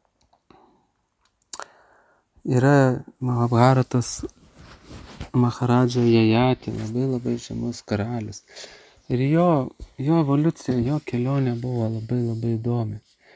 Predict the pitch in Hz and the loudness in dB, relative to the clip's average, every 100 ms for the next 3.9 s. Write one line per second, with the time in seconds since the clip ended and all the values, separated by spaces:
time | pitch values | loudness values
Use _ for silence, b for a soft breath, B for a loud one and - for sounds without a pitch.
0 | b b b 143 151 - 120 - 127 123 | b b b 2 2 0 -6 -2 0 0
1 | 123 123 117 107 b b b b b _ | 0 0 0 -4 b b b b b _
2 | _ _ _ _ _ _ _ _ _ - | _ _ _ _ _ _ _ _ _ -20
3 | - - - 104 - - 113 110 | -20 -20 -10 -10 -8 -4 -2 -2